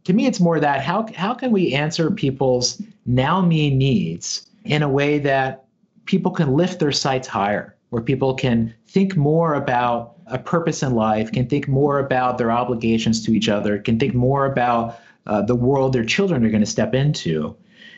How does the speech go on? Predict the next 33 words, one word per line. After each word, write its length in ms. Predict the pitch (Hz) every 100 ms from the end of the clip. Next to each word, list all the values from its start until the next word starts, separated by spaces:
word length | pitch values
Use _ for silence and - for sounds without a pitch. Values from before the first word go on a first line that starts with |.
| _
And 120 | -
I 100 | 135
do 280 | 131 - 240
think 240 | 247 175 135
that's 260 | 143 135
hard 380 | 190 196 131 123
if 140 | 123
those 160 | 147 131
bottom 380 | 135 131 135 127
rungs 300 | 120 120 123
of 220 | 117 110
your 180 | 110 107
Maslow's 300 | 110 110 113
hierarchy 340 | 165 175 113 107
are 60 |
empty, 380 | 139 180 - 73
right? 260 | 95 110 127
It's, 140 | -
it's 160 | 107 -
hard 300 | 123 123 123
to 80 |
move 160 | 113 104
forward 320 | - 113 101
beyond 360 | 98 107 113 110
that. 280 | 92 85 - _ - -
So 140 | - 160
I 120 | 165
understand 560 | 214 277 220 185 156 139
U 100 | 151
B 160 | 139
I 280 | 139 135 131
as, 180 | 117 123
like, 400 | 113 113 113